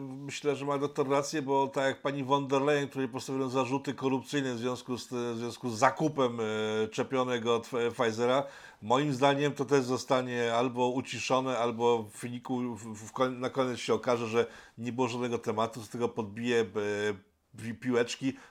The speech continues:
tym, którzy dzisiaj milczą nagle po całych tych dwóch latach, kiedy byli bardzo głośni.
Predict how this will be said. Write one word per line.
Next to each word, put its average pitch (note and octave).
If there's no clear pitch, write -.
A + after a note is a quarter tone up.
tym, C3
którzy B2
dzisiaj B2
milczą C3+
nagle A2+
po B2
całych A#2
tych A#2
dwóch G#2+
latach, G#2+
kiedy A2+
byli B2+
bardzo B2+
głośni. A2+